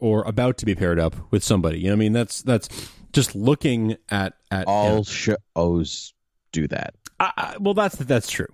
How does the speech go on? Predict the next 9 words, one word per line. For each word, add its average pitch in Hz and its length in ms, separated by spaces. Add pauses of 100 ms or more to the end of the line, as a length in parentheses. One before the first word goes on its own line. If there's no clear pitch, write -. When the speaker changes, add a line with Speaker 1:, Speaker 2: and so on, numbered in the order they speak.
(280)
Speaker 1:
That's 123 220
true, - 220
e-, 131 60
especially 151 640
all 113 140
C - 160
W 92 280
shows. - 360 (520)
Um, 95 640